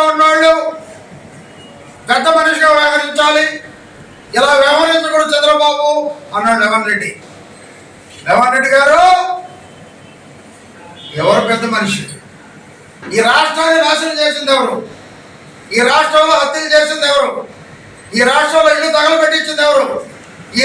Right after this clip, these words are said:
రాష్ట్రంలో అక్రమ కేసులు పెట్టింది ఎవరు? ఈ రాష్ట్రంలో అన్యాయంగా తెలుగుదేశం పార్టీ కార్యకర్తలు చిత్రహింసలు చేసింది ఎవరు? నెల్లూరు ఎత్తుకుంటే నా మీద అరవై నాలుగు కేసులు.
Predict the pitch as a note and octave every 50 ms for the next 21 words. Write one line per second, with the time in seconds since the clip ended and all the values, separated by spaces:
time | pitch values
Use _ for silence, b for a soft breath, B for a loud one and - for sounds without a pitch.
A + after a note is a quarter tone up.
0 | C4+ C#4 D4 D4+ D4+ D4+ D#4+ E4 F4 F4 - - G4 G4+ G4+ - - - - -
1 | - - - - - C4+ C4 - D4+ D#4 D#4+ E4+ E4+ - D#4+ D4+ D4+ D4+ D4+ D4+
2 | C#4+ C4+ C#4 C4+ B3 A#3 A3+ G#3 F#3+ F#3+ - - - - - - - - - -
3 | - - - - - - A#3 C#4 D4 C#4+ D4 D4+ D#4+ D#4+ D#4+ F4 F4 E4+ F4 F4+
4 | F#4 F#4 F4+ F4+ F4+ F#4 F#4 - - - - - - - - - B3 D#4 D#4+ E4+
5 | F4 F4+ F4+ F4+ D#4+ D#4 D4 - - - - - - - - - - - - -
6 | - - - - - - - - - - - - - - - - - F3 F3+ E3+
7 | G#3+ A#3 B3+ C#4+ C#4 C#4 C4+ C4+ C4+ C4+ - - B3 B3 C4 C4 C4 C4 C4 C4
8 | B3 A#3+ B3 C4 B3+ B3+ B3+ B3+ B3+ B3+ B3 - - - D4+ D4+ D4+ D4+ D4+ D4+
9 | D4+ D#4 D4+ C#4 C4+ C4+ C4+ C4+ A#3+ A#3 A3+ G#3+ - - - - - - - -
10 | - - - - - - - - - - - - - - - - - - A3 C4
11 | C#4+ D#4 D#4+ D#4+ D#4+ D#4+ D#4+ D#4 D#4 D#4+ E4 E4 E4+ F4+ F#4 F#4 F#4 F#4+ - -
12 | - - - - - - E3+ F3+ F#3+ G3 G3+ G#3+ G#3 G3+ G3+ G#3 G#3+ G#3 G#3 G3+
13 | G3+ G3+ G3 G3 F#3+ F3+ - - -